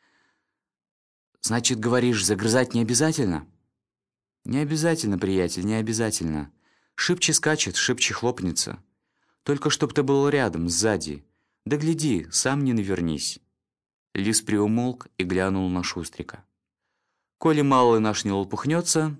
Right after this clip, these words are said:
дело будет". Раф снова посмотрел в кромешную темноту пропасти, затем повернулся к Шустрику.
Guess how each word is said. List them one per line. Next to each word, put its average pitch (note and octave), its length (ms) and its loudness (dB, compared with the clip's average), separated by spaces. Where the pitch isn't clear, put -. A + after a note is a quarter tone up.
дело F#2+ 400 0
будет". D#2+ 560 -4
Раф F#2 320 -2
снова F#2+ 320 -2
посмотрел F2+ 520 -4
в - 80 -10
кромешную F2 540 -4
темноту E2 400 -6
пропасти, G#2+ 600 -4
затем F#2 380 -2
повернулся F2+ 560 -4
к - 60 -8
Шустрику. - 580 -6